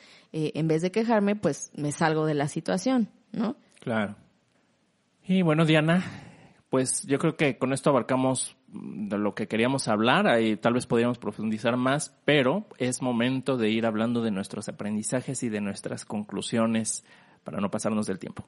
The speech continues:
Speaker 1: Muy bien, pues yo, eh, con lo que me quedo, Mike, una es que la queja, pues, tiene un propósito, tiene una razón de ser, y puede ser, una puede ser tanto negativa como positiva en la parte, o,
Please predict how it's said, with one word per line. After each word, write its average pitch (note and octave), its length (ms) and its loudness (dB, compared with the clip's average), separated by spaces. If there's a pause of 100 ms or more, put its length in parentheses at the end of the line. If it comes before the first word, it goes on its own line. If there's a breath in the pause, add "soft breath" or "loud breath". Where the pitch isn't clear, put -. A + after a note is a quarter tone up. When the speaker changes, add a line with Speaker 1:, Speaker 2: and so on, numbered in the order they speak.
Speaker 1:
Muy D4+ 240 0
bien, E3 360 -4 (120)
pues C4+ 680 2
yo, E4 240 2 (420)
eh, B3+ 340 0
con A3+ 220 0
lo G#3 100 -2
que G3+ 120 -4
me F#3+ 180 -2
quedo, A3+ 380 -2
Mike, B3 420 -4
una D4 520 0
es A3 380 0 (100)
que A#3 140 0
la A#3 200 0
queja, D#4 400 -2 (100)
pues, G3 240 -2
tiene A3 380 4
un G#3+ 160 4
propósito, F#3 920 -2 (500)
tiene G3 540 2
una F#3 260 2
razón D#3 420 -4
de D#3 100 -4
ser, G3+ 360 0 (640 loud breath)
y G#3+ 120 2
puede A3+ 300 2
ser, A3 480 0
una A#3 260 0
puede G#3+ 160 -2
ser G3+ 160 -4
tanto F3 340 -6
negativa A3 540 -2
como F3+ 260 -4
positiva G#3+ 560 -2
en A3+ 80 2
la F#3+ 140 -2
parte, - 340 -4
o, F3 60 -2